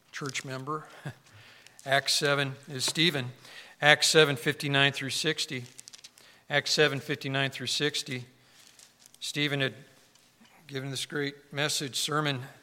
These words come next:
to a crowd that really didn't want to hear what he said,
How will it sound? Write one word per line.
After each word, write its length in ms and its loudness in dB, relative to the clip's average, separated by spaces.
to 100 -10
a 40 -12
crowd 360 4
that 140 -8
really 200 -2
didn't 200 -8
want 120 -8
to 60 -10
hear 140 -6
what 80 -8
he 80 -10
said, 340 -4